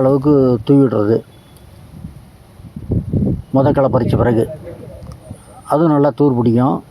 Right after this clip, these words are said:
அதையும் பண்ணுவேன். ஆனா, அந்த சூடோமோனாஸ், இந்த பாஸ்போபாக்டீரியா, அது என்னன்னு தெரியல. அது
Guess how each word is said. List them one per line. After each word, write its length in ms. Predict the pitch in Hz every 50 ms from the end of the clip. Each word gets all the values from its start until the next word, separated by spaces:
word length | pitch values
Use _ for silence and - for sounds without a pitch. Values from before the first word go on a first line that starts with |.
| - - - - - - - - - - - - - - - - - - - - - - - - - - - - - - - - - - 117
அதையும் 240 | 127 147 165 143 156
பண்ணுவேன். 300 | 147 151 147 151 170 160
ஆனா, 100 | 147 165 170
அந்த 100 | 160 147 127 -
சூடோமோனாஸ், 520 | 160 160 180 175 156 147 147 139 117 131 135 143 143 135 131 123
இந்த 140 | 123 123 123 117 117 113 110 -
பாஸ்போபாக்டீரியா, 840 | 131 135 120 - - 143 127 135 131 - - 139 117 123 123 123 120 110 - - - - - 143
அது 100 | 127 135 139 135
என்னன்னு 280 | 131 139 135 131 113 120
தெரியல. 220 | 113 110 117 123 127
அது 80 | 117